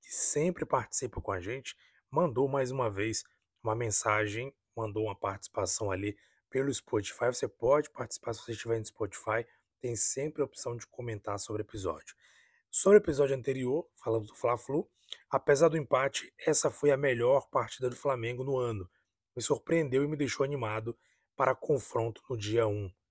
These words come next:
Vidal e Thiago Maia não podem estar em campo enquanto Vitor Hugo, da C V H, deve ser Vitor Hugo,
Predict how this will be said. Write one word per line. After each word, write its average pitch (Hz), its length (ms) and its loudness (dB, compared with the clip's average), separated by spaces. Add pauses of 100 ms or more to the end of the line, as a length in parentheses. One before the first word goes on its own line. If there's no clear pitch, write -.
(920)
Vidal 156 380 8
e - 20 6
Thiago 156 320 4
Maia 143 300 6
não 156 180 0
podem 123 500 4
estar - 380 -2
em 135 100 -4
campo - 520 -6 (320)
enquanto 110 680 -4 (640)
Vitor 175 340 2
Hugo, 156 140 -2
da 123 120 0
C 123 140 -4
V 120 120 0
H, 117 280 0
deve 117 120 -2
ser 120 100 -10
Vitor 117 280 -8
Hugo, 143 280 -6